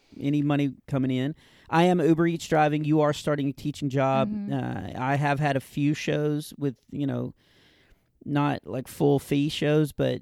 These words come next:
Speaker 1: you know,
Speaker 2: God is keeping
Speaker 1: God
Speaker 2: us
Speaker 1: is
Speaker 2: dependent.
Speaker 1: keeping us very dependent on him.
Speaker 2: Mm-hmm.
Speaker 1: Very, we are wandering in the desert, and he is giving us manna, but we would really like to have some more quail. <laughs>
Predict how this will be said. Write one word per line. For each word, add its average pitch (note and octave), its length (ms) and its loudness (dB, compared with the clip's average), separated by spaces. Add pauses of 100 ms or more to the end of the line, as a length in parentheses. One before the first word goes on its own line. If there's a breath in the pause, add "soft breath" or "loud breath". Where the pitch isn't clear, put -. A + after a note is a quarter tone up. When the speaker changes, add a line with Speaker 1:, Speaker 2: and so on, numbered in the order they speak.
(180)
Speaker 1:
you D3 160 0
know, B3+ 80 0
Speaker 2:
God C4 200 0
is E4+ 140 -8
keeping - 180 -4
Speaker 1:
God G#3+ 240 8
Speaker 2:
us D4 80 0
Speaker 1:
is A#3 80 -6
Speaker 2:
dependent. A3+ 340 -2
Speaker 1:
keeping G#3+ 200 2
us F3+ 200 0
very D#3+ 320 2
dependent D3 500 2
on B2+ 140 0
him. - 320 -4 (100)
Speaker 2:
Mm-hmm. G3+ 60 -8
Speaker 1:
Very, F#3 500 2 (460 soft breath)
we F#3+ 200 6
are F#3 160 8
wandering F3+ 540 4
in A3 60 4
the A3 80 4
desert, F3 520 4
and C#3+ 260 0
he D3 120 0
is C3 120 -2
giving D#3+ 300 2
us C#3 160 0
manna, F3 520 0
but D3+ 260 2
we D3 180 0
would C#3+ 200 0
really C#4+ 500 0
like B3+ 180 4
to A#3+ 60 0
have A#3 160 2
some A3 120 -2
more G#3+ 140 2
quail. E3+ 520 2
<laughs> - 60 -20